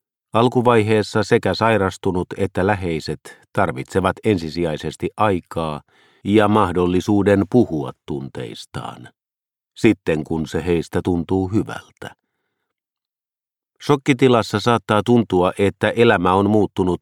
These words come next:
pysyvästi sekavaksi ja sietämättömäksi. Tällöin on hyvä tiedostaa, että alun lamaannuksen tarkoitus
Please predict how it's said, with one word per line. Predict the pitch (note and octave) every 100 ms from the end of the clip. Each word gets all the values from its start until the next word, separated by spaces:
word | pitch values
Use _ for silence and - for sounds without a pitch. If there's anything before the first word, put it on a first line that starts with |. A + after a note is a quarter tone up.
| -
pysyvästi | B2 G2+ D#2+ D#2 - D#2+
sekavaksi | - G2 E2 C#2+ C#2+ - -
ja | D2+
sietämättömäksi. | D2+ E2+ C2 - B1+ A#1+ - - - - - - _ _ _ _ _ _ _ _ _ _ _
Tällöin | - A#2+ A2 A2 G#2
on | A2+ G2
hyvä | B2 A#2+ F2+
tiedostaa, | G#2+ F2 D2+ - F2 E2+
että | E2 G#2
alun | A2 G#2+ F2
lamaannuksen | G2+ G2+ F2+ E2+ - F#2 F2+
tarkoitus | G#2 F#2 E2+ E2 F2 -